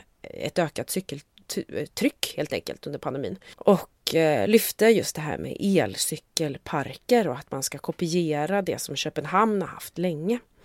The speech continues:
Och då berättade han att Stockholm ligger, vad var det? Jag tror det var typ tjugo år efter cykelländer som Nederländerna exempelvis.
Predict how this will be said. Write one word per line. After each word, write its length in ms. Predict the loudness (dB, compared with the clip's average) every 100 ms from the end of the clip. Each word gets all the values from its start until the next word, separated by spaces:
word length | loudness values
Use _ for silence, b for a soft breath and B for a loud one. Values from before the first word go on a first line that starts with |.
| B B B
Och 180 | B 4
då 80 |
berättade 420 | 6 6 2 -2 0
han 240 | 0 -2
att 140 | -6
Stockholm 520 | -4 -4 -4 -2 2 2
ligger, 460 | 2 -2 -4 -6 -8 _
vad 140 | -12 -6
var 140 | -4
det? 80 | -4 _ -10
Jag 120 | -6
tror 200 | 2 2 4
det 60 |
var 120 | 2 2
typ 240 | -10 -4
tjugo 600 | 0 2 2 2 0 -2
år 400 | -2 2 4 4
efter 720 | 2 -4 -10 -8 -4 -4 -6 -12 -6
cykelländer 960 | 2 4 4 0 0 2 0 0 -2 0
som 320 | 0 0 2
Nederländerna 840 | 4 4 2 -2 -6 -8 -6 -6 -6
exempelvis. 640 | -6 -8 -8 -10 -12